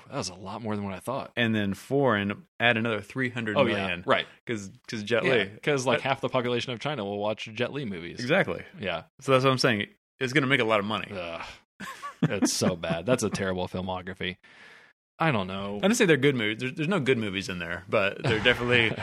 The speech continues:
Speaker 1: <laughs>
Speaker 2: there's definitely ones that people
Speaker 1: Right.
Speaker 2: go to.
Speaker 1: We've always said box office doesn't mean it's good.
Speaker 2: It's true.
Speaker 1: Yeah.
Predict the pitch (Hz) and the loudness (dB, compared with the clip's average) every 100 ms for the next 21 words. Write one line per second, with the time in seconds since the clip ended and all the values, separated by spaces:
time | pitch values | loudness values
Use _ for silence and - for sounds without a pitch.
0 | - - - 123 - 123 208 - 202 170 | -6 -6 -4 -4 -2 4 4 6 4 4
1 | 151 139 123 - 143 135 123 120 123 120 | 2 2 0 -6 -2 0 0 2 2 4
2 | 117 113 104 101 - 131 117 117 131 127 | 4 2 2 -2 -4 0 2 4 4 2
3 | 135 120 101 104 101 101 113 98 101 95 | 2 2 0 -2 0 0 0 -2 -2 -4
4 | 98 95 92 92 - 85 69 - - 104 | -4 -4 -8 -10 -10 -8 -10 -12 -10 -2
5 | - 110 - - - | 0 0 -2 -10 -10